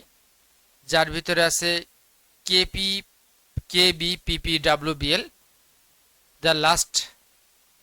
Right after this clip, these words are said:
প্রাইস ছিল একশো তেষট্টি টাকা তিরিশ পয়সা, এবং এটি কিন্তু আজকে এক দশমিক পাঁচ বেড়েছে, ভ্যালুও কিন্তু তিনশো। টপ ভ্যালু শেয়ারগুলো হচ্ছে কেবিপিপি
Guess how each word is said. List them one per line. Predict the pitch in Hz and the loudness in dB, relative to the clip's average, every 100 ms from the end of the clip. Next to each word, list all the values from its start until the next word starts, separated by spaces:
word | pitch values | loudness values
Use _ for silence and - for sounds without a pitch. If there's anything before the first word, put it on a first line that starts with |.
| _ _ _ _ _ | _ _ _ _ _
প্রাইস | 170 170 170 | 4 4 2
ছিল | - 165 160 | -2 0 0
একশো | - 214 - | 0 -4 -2
তেষট্টি | 165 165 - 147 | -4 -4 -8 -4
টাকা | 151 143 - | -2 -2 -6
তিরিশ | 127 117 127 | -8 -6 -6
পয়সা, | 127 202 - _ _ _ - _ _ _ | -2 -2 -4 _ _ _ -20 _ _ _
এবং | 190 208 | -2 0
এটি | 175 185 | 0 -4
কিন্তু | 214 226 208 | -6 -2 0
আজকে | - 196 190 190 - 156 | 0 0 2 0 -2 -6
এক | 156 | -4
দশমিক | 165 180 190 - | -4 -4 -6 2
পাঁচ | 165 147 143 | 2 2 -2
বেড়েছে, | 151 156 208 | -2 0 -2
ভ্যালুও | 170 147 147 160 160 - | -4 -6 -4 -4 -6 -8
কিন্তু | 151 147 - | -12 -12 -6
তিনশো। | 165 143 120 101 _ _ _ _ _ _ _ _ _ _ _ _ _ _ _ _ _ - | -6 -4 -10 -14 _ _ _ _ _ _ _ _ _ _ _ _ _ _ _ _ _ 4
টপ | 214 185 | 4 4
ভ্যালু | 214 220 233 220 - | 0 0 -4 -4 0
শেয়ারগুলো | 180 170 156 170 175 | 2 2 0 -2 -2
হচ্ছে | - 185 180 - _ - | 0 0 0 -4 _ -2
কেবিপিপি | 175 165 160 165 - 151 143 | 0 0 -2 -4 -4 -6 -4